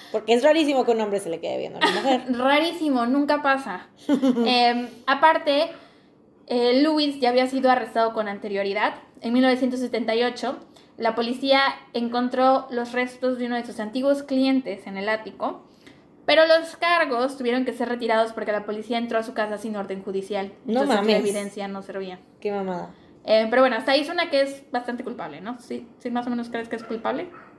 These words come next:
Speaker 1: Yo siento que más el sospechoso número uno. <laughs>
Speaker 2: Roger Arnold.
Speaker 1: Es como la
Speaker 2: Ya,
Speaker 1: catafixia
Speaker 2: ¿qué hay
Speaker 1: de Chabelo.
Speaker 2: detrás de la puerta
Speaker 1: Número
Speaker 2: número
Speaker 1: uno,
Speaker 2: uno?
Speaker 1: sospechoso número uno. Güey.
Speaker 2: Pero bueno, este, James Lewis.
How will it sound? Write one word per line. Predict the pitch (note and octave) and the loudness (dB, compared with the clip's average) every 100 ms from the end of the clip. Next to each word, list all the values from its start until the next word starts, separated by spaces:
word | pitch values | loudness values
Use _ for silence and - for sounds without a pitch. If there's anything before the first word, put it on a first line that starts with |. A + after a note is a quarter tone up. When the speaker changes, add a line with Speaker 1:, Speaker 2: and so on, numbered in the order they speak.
| - - - - - | -20 -20 -20 -16 -2
Speaker 1:
Yo | A#3 D4+ - - | 2 2 0 -8
siento | - C#4 C#4 | -2 2 2
que | C#4 | 2
más | A3 G#3 G3+ - - | 0 2 0 -4 -8
el | G3 F3 | -10 -10
sospechoso | - G#3+ - F#3 G#3+ G#3 G3 | -8 -6 -6 -4 -4 -2 -2
número | G3 F3+ | -2 -2
uno. | E3+ F3 B3 | -2 0 2
<laughs> | F#3 | 8
Speaker 2:
Roger | C#4+ D#4 C4 C4 B3+ C4+ | 8 10 8 8 8 8
Arnold. | D4+ A#3+ A3+ A#3+ B3+ | 6 6 2 4 6
Speaker 1:
Es | D4 | 6
como | E4 E4+ D#4 D4 D4+ D#4 D#4 | 6 8 8 6 4 4 4
la | C#4+ | 0
Speaker 2:
Ya, | A#3+ | 2
Speaker 1:
catafixia | A#3+ A#3 A3+ B3 A#3 | 4 4 2 2 2
Speaker 2:
¿qué | C4 | 4
hay | A#3+ | 6
Speaker 1:
de | C4 | 6
Chabelo. | G#3+ G#3 | 4 4
Speaker 2:
detrás | D#4 C#4+ | 2 0
de | C4+ | -2
la | C#4+ A3+ | -4 -4
puerta | G#3+ G3 F#3+ C4 C4 | -4 -8 -4 -2 -2
Speaker 1:
Número | A3+ G3 F#3 A3 | -2 -2 4 6
Speaker 2:
número | B3+ C#4+ F4 | 6 6 4
Speaker 1:
uno, | F#4 F4+ D#4+ C4 A3 | 4 4 4 4 2
Speaker 2:
uno? | G#3+ C4 | 0 -2
Speaker 1:
sospechoso | - - - - F3 A#3 | -6 -18 -18 -12 -6 -2
número | C#4+ F4 F4+ | 4 6 8
uno. | F#4 B3+ F3+ D#3+ - - - - - - - | 6 2 -2 -8 -16 -20 -18 -18 -18 -20 -10
Güey. | F#3 F#3+ | -4 2
Speaker 2:
Pero | C4 C4 | 4 4
bueno, | C4 G#3+ F#3+ - | 2 0 -10 -14
este, | B3+ B3 B3 B3 B3+ B3 A#3+ - B3+ | -4 0 0 -2 -2 0 0 -4 -2
James | C4+ E4 D#4+ | 2 2 2
Lewis. | D4+ C4 G3 - | 2 2 0 -8